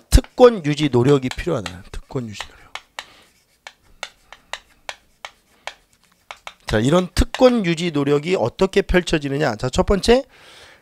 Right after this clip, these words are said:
어, 중인을 멸시하고 하대하는 거예요.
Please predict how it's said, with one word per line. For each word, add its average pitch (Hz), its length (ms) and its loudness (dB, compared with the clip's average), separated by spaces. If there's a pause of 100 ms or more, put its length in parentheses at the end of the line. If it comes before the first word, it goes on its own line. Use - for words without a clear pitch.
(440)
어, 147 280 -2 (600)
중인을 247 800 4
멸시하고 208 1040 4
하대하는 190 580 -2
거예요. 95 160 -18